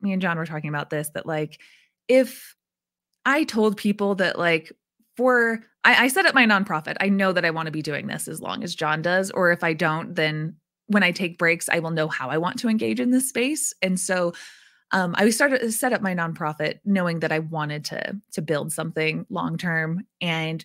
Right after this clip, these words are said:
within that, hoping that the donors and different support would come through. And th-, there's definitely been a lot of amazing donors who've come through. Um, somebody donated quite a bit of money to help me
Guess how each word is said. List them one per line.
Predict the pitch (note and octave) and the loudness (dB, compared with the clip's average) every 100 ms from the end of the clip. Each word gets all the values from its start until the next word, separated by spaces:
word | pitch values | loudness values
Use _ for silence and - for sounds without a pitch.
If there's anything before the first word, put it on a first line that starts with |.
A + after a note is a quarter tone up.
| - | 0
within | G#3 G3+ G#3+ F#3+ | 0 2 2 2
that, | E3 D#3 - - - _ - | 2 0 -2 -6 -12 _ -12
hoping | - A3 F3+ E3+ | -2 0 0 -2
that | D#3 - | -4 -4
the | E3+ | -4
donors | D#3 D3+ D3 D3+ D#3 - - | -2 0 0 -4 -6 -12 -8
and | - F3 | -6 -6
different | F#3 - - | -6 -8 -10
support | - - - | -10 -6 -4
would | F3 | -6
come | E3 D#3+ | -6 -6
through. | D#3+ - | -4 -4
And | F3+ G3+ G3 | -6 -8 -12
th-, | G#3 - | -12 -10
there's | G#3 G3 F#3+ | -4 -2 -2
definitely | F3+ E3 | -4 -2
been | D#3+ D#3 | -2 -2
a | |
lot | A2+ - | -2 -2
of | C#2+ - - - - _ F#3+ | -4 -6 -14 -20 -20 _ 6
amazing | G3 E3+ E3+ | 8 8 4
donors | D#3 D3+ D#3 | 2 2 -2
who've | D#3 D3+ | -6 -6
come | D#3 | -6
through. | D3 D3 D3+ F3+ A#3 - | -4 -2 -2 -4 -8 -6
Um, | - F#3+ A3+ _ _ | -2 -2 -4 _ _
somebody | - F3+ E3+ D#3+ | -10 -4 -2 0
donated | D3+ D3+ D#3 D3+ | 0 0 -2 -4
quite | - D3+ | -6 -6
a | |
bit | D3+ | -4
of | D#3 | -4
money | D3+ D#3 D#3 | -2 -2 -4
to | - D#3+ | -4 -6
help | D3+ | -4
me | C#3+ D#3 | -2 -2